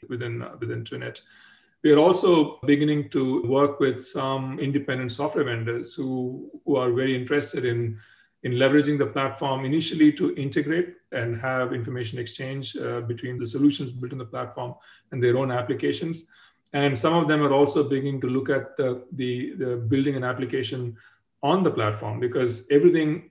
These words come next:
is a component. Even our viewer is a component. So they can take our viewer component, they can take our A P Is, our, and effectively either build an application on the platform or rethink their,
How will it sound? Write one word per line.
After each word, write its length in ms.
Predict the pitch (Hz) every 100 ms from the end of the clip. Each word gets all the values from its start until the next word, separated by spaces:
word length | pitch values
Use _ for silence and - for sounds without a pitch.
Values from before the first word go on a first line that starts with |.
| -
is 120 | 135
a 60 | 139
component. 440 | 123 147 117 104
Even 160 | 127 127
our 160 | 120
viewer 260 | 117 156 156
is 100 | 113
a 60 | 107
component. 460 | 110 113 110 110
So 80 | 120
they 160 | 117 110
can 160 | 113
take 200 | 123 117
our 160 | 113 110
viewer 260 | 120 151
component, 460 | 151 139 143 139 131
they 100 | 110
can 180 | 113 107
take 220 | 120 113
our 320 | 110 110 110 - - _ -
A 100 | 139
P 120 | 143 143
Is, 320 | 139 135 117
our, 380 | 107 104 107 - _ _ _ _ _ - -
and 160 | 127 135
effectively 840 | 117 160 - 151 139 131 127 -
either 300 | 131 139 127
build 380 | 107 139 165 151
an 100 | 139
application 460 | 135 147 151 147
on 140 | 139 156
the 60 |
platform 500 | 165 175 175 185 185
or 100 | 143
rethink 840 | 135 143 160 165 175 170 - - 139
their, 320 | 139 143